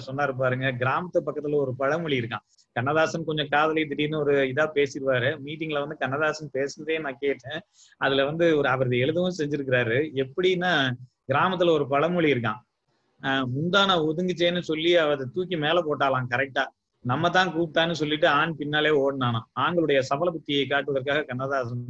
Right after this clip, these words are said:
சொன்னது. So அதே அந்த பழமொழியை தான் கண்ணதாசன் இங்க கொண்டு வர்றார். "முந்தானை காற்றில் ஆடி வா வா என்றது" அப்படிங்கறத. அதே மாதிரி பழைய இலக்கியங்களில் இருந்து நிறைய விஷயங்களை கண்ணதாசன் எடுத்தாரு. இந்த அவர் கண்ணதாசனுடைய தமிழுக்கு ஒரு உதாரணம் சொல்றேன்.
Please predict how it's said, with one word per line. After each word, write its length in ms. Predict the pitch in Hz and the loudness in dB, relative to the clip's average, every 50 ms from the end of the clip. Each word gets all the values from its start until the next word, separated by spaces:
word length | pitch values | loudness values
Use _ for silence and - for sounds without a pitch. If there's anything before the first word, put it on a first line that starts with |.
| 120 | -8
சொன்னது. 380 | 120 117 113 117 113 107 120 139 156 - - _ _ _ _ _ _ | -8 -8 -6 -6 -6 -4 -4 -4 -4 -6 -10 _ _ _ _ _ _
So 180 | - - 165 156 | -4 0 2 2
அதே 360 | 143 123 120 120 131 165 175 | 4 2 2 4 4 4 4
அந்த 300 | 131 131 135 143 143 143 120 - | 4 2 -2 0 -2 -2 -2 0
பழமொழியை 600 | - 135 143 160 180 196 190 180 170 165 156 143 123 | 0 2 2 2 2 2 2 2 2 4 2 2 2
தான் 420 | 127 139 143 147 156 156 156 - _ | 0 0 2 2 0 0 -2 -6 _
கண்ணதாசன் 520 | - 139 143 151 156 151 151 143 135 160 156 | -4 -4 -2 0 0 0 0 0 0 -2 -4
இங்க 200 | 147 143 139 135 | -4 -4 -4 -2
கொண்டு 240 | 123 131 131 127 135 | -2 -2 0 2 4
வர்றார். 260 | 131 127 110 107 113 - _ _ _ _ _ _ _ _ | 4 4 4 0 -2 -6 _ _ _ _ _ _ _ _
"முந்தானை 720 | - 123 131 139 151 165 165 170 165 165 160 165 175 185 170 | -4 -2 0 0 0 0 2 4 4 4 4 2 0 0 2
காற்றில் 460 | 147 143 147 156 151 156 160 156 151 | 2 2 2 2 0 -2 -4 0 2
ஆடி 400 | 147 147 147 143 156 180 202 - | 2 4 2 2 0 -2 -4 -4
வா 260 | - 127 127 135 147 156 | -2 0 2 2 2 2
வா 420 | 151 139 143 147 151 156 147 143 - | 0 0 0 2 2 2 0 -2 -2
என்றது" 600 | 139 135 135 135 131 131 127 123 127 135 139 131 - | -4 -4 -4 -2 -2 -2 -2 0 0 -2 -4 -4 -6
அப்படிங்கறத. 520 | 135 123 120 123 123 120 117 113 107 120 139 165 - - _ _ _ _ _ | -6 -4 -4 -4 -4 -2 -4 -2 0 0 0 0 -2 -6 _ _ _ _ _
அதே 300 | - 131 143 156 185 208 | -2 0 2 4 4 4
மாதிரி 380 | 214 196 190 185 190 208 - - | 2 2 0 2 2 2 0 2
பழைய 340 | - 151 165 185 220 220 208 | 2 0 2 2 4 2 2
இலக்கியங்களில் 680 | 190 185 190 220 208 202 - 220 208 190 180 175 165 | 2 2 2 0 -2 -2 -2 -2 0 2 2 2 2
இருந்து 440 | 156 147 160 165 139 120 156 - - - | 2 0 0 0 0 0 0 -2 -6 -6
நிறைய 360 | 139 147 165 196 214 214 196 | -4 -2 -2 0 2 2 2
விஷயங்களை 500 | 160 156 - - 190 190 180 165 175 175 | 0 0 -2 -2 -2 -2 0 0 -2 0
கண்ணதாசன் 560 | 175 160 147 156 160 160 160 151 143 - 156 | 0 -2 -2 -2 0 0 0 0 0 -2 -4
எடுத்தாரு. 500 | 143 131 131 139 139 127 - 131 120 113 123 135 | -2 -2 0 0 -2 0 0 0 0 0 -4 -8
இந்த 180 | 143 143 147 | -10 -8 -6
அவர் 220 | 147 151 147 143 - | -4 -4 -4 -4 -4
கண்ணதாசனுடைய 600 | - 170 180 196 190 185 175 - - 156 156 151 - | -6 -6 -4 -2 -2 -2 -2 -4 -2 -2 -2 0 0
தமிழுக்கு 480 | 143 139 160 175 180 180 175 - 175 | -2 -4 -2 -2 -2 -2 -2 -2 -2
ஒரு 100 | 160 143 | -2 -2
உதாரணம் 480 | 139 131 135 139 139 135 131 131 123 113 | -2 -2 0 0 0 0 -2 -4 -6 -6
சொல்றேன். 420 | 120 120 101 - 120 151 202 233 | -8 -12 -14 -12 -12 -12 -12 -14